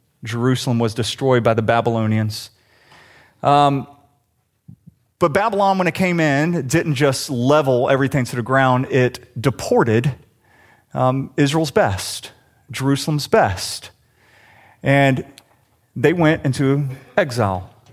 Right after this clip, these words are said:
They were sent off to Babylon. That's your Shadrach, Meshach, and Abednego. That's your Daniel.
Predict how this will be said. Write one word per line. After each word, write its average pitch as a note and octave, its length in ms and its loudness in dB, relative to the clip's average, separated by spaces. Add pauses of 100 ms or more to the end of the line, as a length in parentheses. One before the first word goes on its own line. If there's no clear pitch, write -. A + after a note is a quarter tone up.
(4000)
They C#3 160 2
were C#3 140 2
sent - 340 -2
off C#3+ 240 2
to D3 80 -4
Babylon. G2 600 -2 (680)
That's C3 160 -6
your C#3+ 60 -2
Shadrach, C3 640 0
Meshach, A#2+ 460 -2
and B2 80 -4
Abednego. B2 580 -2
That's A#2 200 -4
your A2+ 100 -6
Daniel. A#2 560 -4